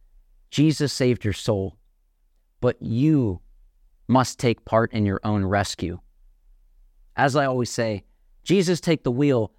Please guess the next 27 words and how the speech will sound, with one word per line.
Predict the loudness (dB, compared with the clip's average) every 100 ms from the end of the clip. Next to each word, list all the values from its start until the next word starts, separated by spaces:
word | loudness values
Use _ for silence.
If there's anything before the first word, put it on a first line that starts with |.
| _ _ -4
but | 0
you've | 0
got | 0 -2
to |
put | 0 -2
your | -2
foot | -2 0
on | 0
the |
gas." | -2 -6 -6 -12 -16 -20 _
This | -2 0
is | 2
your | 0
invitation | 2 2 2 0 -2 -2 -4 -6 -8 _ _ _ _
to | -2 -2
co-create | -2 -2 -2 -2 -2 0 0 -4 _ _ -4
with | -4 -2
the | 0 -2
Creator, | -2 -2 0 0 -2 -6 -12 _ _ _ _ _ _ -10
to | -2
really | 0 2
step | -2 -2 -2 0 0
up | -2 -4 _ _ -20 _ _ _ _ -4
and | -2 0
live | 0
life | 0 -2 0
intentionally, | -4 -2 -2 -2 -4 -6 -8